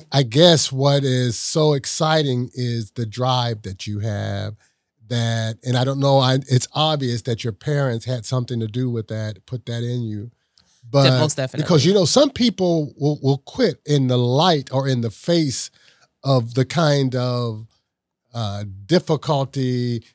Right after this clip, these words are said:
Speaker 1: that people will place upon you, not what you can do, but what they expect you to
Speaker 2: Absolutely.
Speaker 1: do. So, so I commend you for that.
Speaker 2: No, thank you.
Speaker 1: Yeah.
Speaker 2: There have been many days where I'm like,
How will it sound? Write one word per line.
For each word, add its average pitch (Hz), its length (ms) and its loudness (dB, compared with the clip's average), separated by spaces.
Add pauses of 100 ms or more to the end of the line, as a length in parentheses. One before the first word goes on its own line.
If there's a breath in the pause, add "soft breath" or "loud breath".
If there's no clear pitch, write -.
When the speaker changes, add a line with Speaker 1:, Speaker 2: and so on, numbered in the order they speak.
Speaker 1:
that 123 160 -12
people 135 220 -4
will 120 120 0
place 135 360 -4
upon 135 360 0
you, 131 140 2
not 139 320 0
what 139 260 0
you 143 180 0
can 113 200 -2
do, 139 260 0
but 117 160 -6
what 127 260 -4
they 131 240 0
expect 127 600 -6
you 110 140 -8
to 160 100 -4
Speaker 2:
Absolutely. 135 600 -4
Speaker 1:
do. 139 60 -14
So, 117 680 -2
so 117 240 -6
I 120 140 -4
commend 117 340 -8
you 110 120 -8
for - 140 -14
that. 98 160 -12
Speaker 2:
No, 208 140 2
thank 220 240 -2
you. - 60 -6
Speaker 1:
Yeah. 160 60 0
Speaker 2:
There 165 120 4
have 196 80 0
been 190 180 -2
many 175 220 -2
days 139 880 0
where 139 160 -2
I'm 139 120 -4
like, 135 340 -4